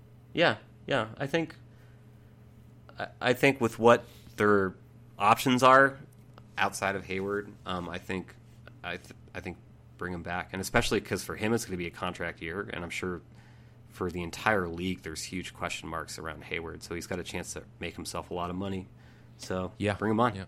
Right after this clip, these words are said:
Speaker 1: I'll take that.
Speaker 2: Yeah.
Speaker 1: <sighs> Well, Arik, I really miss you.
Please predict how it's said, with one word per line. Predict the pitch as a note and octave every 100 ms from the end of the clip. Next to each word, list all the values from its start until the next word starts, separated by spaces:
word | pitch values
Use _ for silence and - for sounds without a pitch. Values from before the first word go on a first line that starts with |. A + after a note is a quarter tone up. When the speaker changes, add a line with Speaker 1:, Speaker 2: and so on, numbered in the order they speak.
| -
Speaker 1:
I'll | G2
take | - F#2
that. | F#2 G2 - - - - - - -
Speaker 2:
Yeah. | F#2+ A2+ B2 -
Speaker 1:
<sighs> | G3 - - -
Well, | D#3 D3+ -
Arik, | C3+ C#3 C3+ - -
I | C#3
really | C#3+
miss | A#2+ G2+
you. | G#2+ G#2